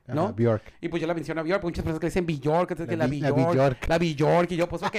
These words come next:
Speaker 1: güey, está cabrón también, ¿verdad?
Speaker 2: Sí,
Speaker 1: Como
Speaker 2: claro,
Speaker 1: también,
Speaker 2: está
Speaker 1: vamos a
Speaker 2: bien.
Speaker 1: poner a enseñar a toda la puta
Speaker 2: <laughs>
Speaker 1: gente. Entonces me gus-, se me hizo bien, X.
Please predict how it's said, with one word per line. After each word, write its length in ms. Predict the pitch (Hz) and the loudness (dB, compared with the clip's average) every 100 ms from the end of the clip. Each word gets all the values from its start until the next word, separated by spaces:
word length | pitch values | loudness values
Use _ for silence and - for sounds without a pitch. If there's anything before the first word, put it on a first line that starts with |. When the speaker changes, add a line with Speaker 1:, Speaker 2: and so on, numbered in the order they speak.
| 190 | -2
Speaker 1:
güey, 100 | 175 | 0
está 140 | - | 0
cabrón 320 | - 254 269 269 | 2 4 4 4
también, 280 | 226 247 | 4 4
¿verdad? 160 | 226 254 | 4 2
Speaker 2:
Sí, 60 | 156 | 4
Speaker 1:
Como 140 | 240 | 4
Speaker 2:
claro, 200 | 170 165 | 4 4
Speaker 1:
también, 140 | - - | 4 2
Speaker 2:
está 120 | - | 2
Speaker 1:
vamos 80 | - | 2
a 120 | - | 2
Speaker 2:
bien. 40 | 214 | 2
Speaker 1:
poner 280 | 220 220 220 | 0 -2 -4
a 20 | |
enseñar 220 | 170 196 | -2 2
a 80 | 185 | 4
toda 140 | 202 | 4
la 60 | 175 | 4
puta 180 | 185 185 | 4 2
Speaker 2:
<laughs> 20 | |
Speaker 1:
gente. 280 | 190 170 123 - - | 0 -6 -12 -16 -16
Entonces 280 | - 175 | -14 -6
me 80 | 226 | -4
gus-, 200 | 180 180 - - | -4 -10 -14 -16
se 100 | - 202 | -10 -8
me 60 | |
hizo 140 | 190 233 | -6 -6
bien, 200 | 285 - - - - - _ | -8 -10 -20 -20 -20 -20 _
X. 420 | - - 214 - | -16 -14 -20 -20